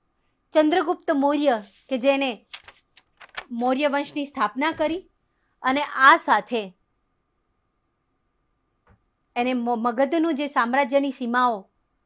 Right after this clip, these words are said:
ભારતમાં અલગ અલગ જગ્યાએ વિસ્તારી.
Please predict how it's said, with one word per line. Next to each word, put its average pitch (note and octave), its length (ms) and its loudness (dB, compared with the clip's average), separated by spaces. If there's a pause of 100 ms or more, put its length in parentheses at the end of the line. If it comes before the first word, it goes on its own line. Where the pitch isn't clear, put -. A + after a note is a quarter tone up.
(320)
ભારતમાં B3+ 680 0
અલગ C4 260 0
અલગ C4+ 180 2
જગ્યાએ A3 340 -4
વિસ્તારી. F#3 580 -8